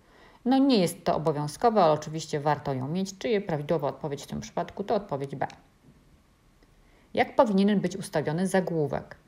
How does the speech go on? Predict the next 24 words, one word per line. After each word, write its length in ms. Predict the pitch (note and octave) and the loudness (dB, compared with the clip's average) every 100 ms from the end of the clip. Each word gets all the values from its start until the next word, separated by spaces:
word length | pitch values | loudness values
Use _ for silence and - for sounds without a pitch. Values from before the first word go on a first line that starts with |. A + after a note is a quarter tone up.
| _ _ - | _ _ -2
A. 160 | E3 C#3+ - _ _ | 0 0 -8 _ _
Tak, 300 | - D3+ - - | 4 4 4 -2
aby 220 | E3 F3 | 0 0
jego 200 | F3 E3+ | 0 0
górna 320 | F#3+ A3+ F#3+ | 2 4 2
część 240 | - F3 | 2 -2
znajdowała 460 | E3 E3 D3+ D#3 D#3 | -2 -2 0 0 0
się 140 | D#3 | 0
na 100 | E3 | -4
wysokości 540 | D3 - D#3 E3 - D#3 | -4 -8 -6 -6 -6 -8
czubka 340 | D#3+ D#3 D3 | -8 -6 -10
głowy. 460 | C3+ C#3 C3 F#3+ C#4+ - - _ - | -6 -6 0 0 0 -4 -20 _ -6
B. 280 | E3 E3+ D3 - - | 4 4 4 -2 2
Tak, 320 | F#3+ D3+ - | 2 4 0
aby 220 | D#3+ E3+ | 2 2
jego 160 | E3 D#3+ | 2 2
górna 300 | F#3+ F#3+ E3 | 2 0 0
część 200 | F3+ D#3+ | -2 -2
znajdowała 400 | D#3+ D3+ D#3 D3 | -2 0 0 0
się 160 | - | -4
powyżej 540 | - F#3+ E3 D3+ D3+ C#3 | 0 4 4 2 -2 -6
czubka 340 | D3 - C#3+ | -8 -6 -6
głowy. 460 | C3 C#3+ C#3 G#3+ C#4+ - - - _ | -4 -6 0 0 0 -10 -20 -20 _
C. 300 | - G#3 B3 | 0 4 4